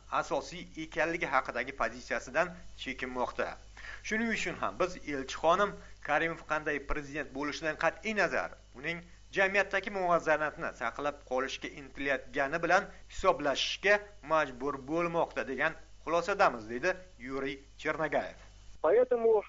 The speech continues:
Speaker 2: э, решили так, что всё-таки дама,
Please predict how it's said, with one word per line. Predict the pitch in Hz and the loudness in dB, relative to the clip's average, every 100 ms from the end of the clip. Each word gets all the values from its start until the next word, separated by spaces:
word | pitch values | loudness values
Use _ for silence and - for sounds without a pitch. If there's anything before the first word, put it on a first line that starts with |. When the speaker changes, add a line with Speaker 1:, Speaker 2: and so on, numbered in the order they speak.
| - | -6
Speaker 2:
э, | 165 165 | 4 6
решили | 160 175 - 233 226 | 6 4 2 4 4
так, | 220 156 131 | 4 4 2
что | - - 359 143 110 - - - | -2 0 6 6 4 -6 -18 -14
всё-таки | - 240 269 440 - 320 | 0 2 4 2 2 -2
дама, | 277 196 233 240 226 | 2 4 4 4 4